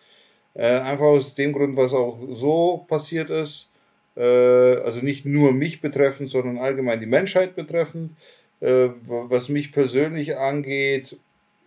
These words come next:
ist jetzt nicht zu viel geiles Zeug passiert. Alles, was irgendwie geil war, ist mehr Richtung Ende des Jahres passiert oder passiert gerade auch immer noch.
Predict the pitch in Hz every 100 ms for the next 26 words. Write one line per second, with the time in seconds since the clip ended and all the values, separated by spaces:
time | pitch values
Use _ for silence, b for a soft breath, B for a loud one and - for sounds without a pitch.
0 | _ _ _ 123 123 127 127 123 143 143
1 | 135 139 139 - - 202 202 202 180 147
2 | 151 160 - 170 143 151 160 147 156 170
3 | 165 165 185 170 151 131 135 202 220 226
4 | 226 233 _ _ _ _ _ _ _ _
5 | _ - 143 - 131 139 151 156 160 151
6 | 160 147 131 143 208 202 185 196 202 185
7 | 185 175 - 190 165 143 139 131 151 147
8 | 131 131 127 135 131 131 190 208 -